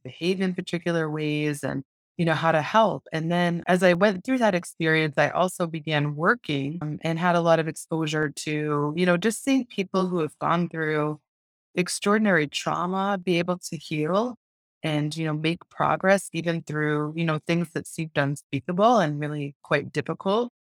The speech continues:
Um, and so, you know, I thought I, you know,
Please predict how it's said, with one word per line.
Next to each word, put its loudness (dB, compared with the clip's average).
Um, 0
and 2
so, 4
you -2
know, 2
I 2
thought 0
I, 4
you -4
know, -4